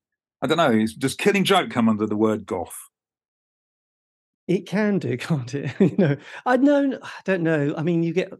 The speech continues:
Speaker 2: you get certain bands that always get squeezed in, even though they would all fight against it. But,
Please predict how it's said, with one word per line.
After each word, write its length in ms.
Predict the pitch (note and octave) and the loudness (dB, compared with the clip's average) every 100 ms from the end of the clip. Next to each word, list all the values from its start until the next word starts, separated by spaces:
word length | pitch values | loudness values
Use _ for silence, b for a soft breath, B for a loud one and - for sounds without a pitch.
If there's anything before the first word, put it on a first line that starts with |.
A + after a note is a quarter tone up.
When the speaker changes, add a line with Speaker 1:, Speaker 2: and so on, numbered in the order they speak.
| _ - | _ -8
Speaker 2:
you 120 | D#3 | -6
get 200 | E3 - | -6 -4
certain 360 | F#3 D#3+ D3+ C3 | -2 0 0 -2
bands 320 | B2 A#2+ A2 | -4 -6 -6
that 160 | - - | -10 -6
always 320 | D3+ B2 A#2+ | -2 -2 -4
get 180 | - - | -12 -14
squeezed 640 | - - C3+ B2 A#2 A#2+ | -20 -8 -8 -6 -10 -6
in, 160 | B2 | -4
even 240 | D3 B2 B2 | -4 -4 -4
though 140 | A#2+ | -6
they 180 | A#2 A#2+ | -6 -6
would 100 | A2+ | -6
all 220 | B2 - | -6 -8
fight 400 | - - B2 - | -12 -12 -12 -12
against 420 | A#2 B2+ B2+ C3 | -10 -8 -8 -10
it. 80 | - | -14
But, 180 | - C#3+ | -12 -14